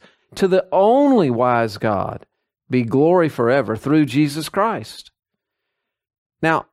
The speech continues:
let's define God's wisdom here at the outset. Wayne Grudem gives a really good, simple definition for us. God always chooses the best goals and the best means towards those goals.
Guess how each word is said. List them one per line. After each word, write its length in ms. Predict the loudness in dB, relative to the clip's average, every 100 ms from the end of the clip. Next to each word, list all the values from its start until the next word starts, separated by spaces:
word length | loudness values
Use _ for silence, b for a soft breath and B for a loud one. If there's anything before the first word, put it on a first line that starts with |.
| _ _ _ -4
let's 280 | -2 -2 -4
define 720 | -8 -2 0 2 2 -2 -6 -12 _ -4
God's 380 | 0 0 -2
wisdom 440 | -2 -2 0 -4 -2
here 220 | 0 0
at 120 | 0
the 160 | -2 0
outset. 420 | -2 -4 -10 -4
Wayne 300 | -2 0 0
Grudem 400 | 0 0 -2 -6 b b b _
gives 160 | -4 -2
a 60 | 0
really 260 | 2 2
good, 260 | 2 -2 -2
simple 460 | -6 -2 -2 -2
definition 880 | -2 -4 -2 -4 -4 -8 -12 -14 -20 -20 _ _ _ _
for 320 | -4 -2 0
us. 220 | -2 -8 -4
God 360 | 0 2 0
always 800 | 0 0 2 0 -2 -2 -4 -8 b b _
chooses 760 | -8 0 2 0 -2 -4 -6 -8
the 120 | -6
best 360 | -2 -2 -2 -4
goals 720 | -4 -2 -2 -6 -10 -18 -20 _ _ _ _ _ _ _ -4
and 140 | -2
the 60 | 0
best 280 | 0 -2 -2
means 380 | -2 -2 -4
towards 400 | -6 -2 -2 -2
those 240 | -6 -6 -4
goals. 560 | -8 -8 -12 -18 -20